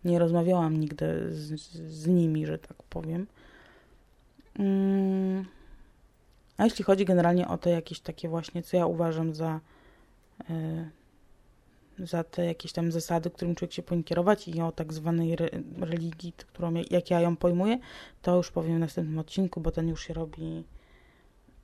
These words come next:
e, za długi, że tak powiem. No, no to trochę poopowiadałam o takich rzeczach z archiwum K. E, ciekawa jestem, jaka wa-, w-, wasza reakcja będzie na to. Pewnie wszyscy napiszą, że jestem nienormalna. No ale co tam?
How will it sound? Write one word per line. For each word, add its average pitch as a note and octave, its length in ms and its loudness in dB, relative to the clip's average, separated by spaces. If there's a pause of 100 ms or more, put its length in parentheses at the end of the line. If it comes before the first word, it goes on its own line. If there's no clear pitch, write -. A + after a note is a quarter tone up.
e, E3 320 -4 (160)
za F3+ 200 4
długi, F3+ 360 4
że D#3 120 -4
tak - 160 -6
powiem. D#3+ 500 -6 (920)
No, F3+ 220 6
no G#3 100 8
to B3+ 100 10
trochę G3+ 220 4
poopowiadałam F3+ 680 6
o D#3+ 40 0
takich - 380 -6
rzeczach E3 380 -4
z - 60 -2
archiwum E3 520 0
K. A3+ 280 4 (880)
E, - 140 -2
ciekawa E3+ 340 0
jestem, E3+ 240 2
jaka D#3 180 0
wa-, D#3+ 180 -4
w-, E3 440 -10
wasza D#3 300 -4
reakcja D#3 360 -4
będzie D#3 240 -4
na D3+ 120 -4
to. F#3+ 240 0
Pewnie D#3+ 380 -2
wszyscy - 360 -6
napiszą, D#3+ 340 -4
że D#3 80 -4
jestem D#3+ 240 -4
nienormalna. E3 580 2 (120)
No F3 100 -2
ale D#3 200 -4
co - 160 -16
tam? - 120 -20